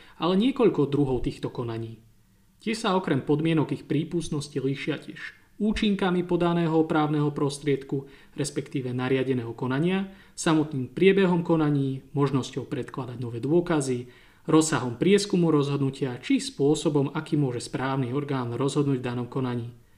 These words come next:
Medzi typické konania o preskúmaní rozhodnutia vydaného v správnom konaní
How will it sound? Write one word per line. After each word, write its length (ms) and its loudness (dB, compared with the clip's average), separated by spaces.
Medzi 240 -4
typické 480 0
konania 400 2
o 80 -8
preskúmaní 560 2
rozhodnutia 480 0
vydaného 400 0
v 80 -8
správnom 560 -2
konaní 560 -2